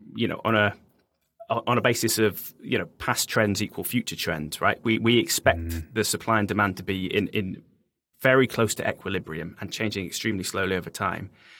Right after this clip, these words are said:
Speaker 1: And the whole system is built around that. And the moment you introduce,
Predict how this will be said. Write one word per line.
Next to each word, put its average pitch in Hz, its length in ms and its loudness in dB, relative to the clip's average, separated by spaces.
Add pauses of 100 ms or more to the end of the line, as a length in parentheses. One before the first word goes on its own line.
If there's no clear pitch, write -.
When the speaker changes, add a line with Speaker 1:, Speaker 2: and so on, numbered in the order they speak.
(360)
Speaker 1:
And 123 140 6
the 117 40 2
whole 143 440 2
system 123 380 2
is 90 80 0
built 101 260 2
around 98 300 4
that. 87 160 2
And 107 100 6
the 110 60 8
moment 131 460 10
you 127 100 6
introduce, 110 600 2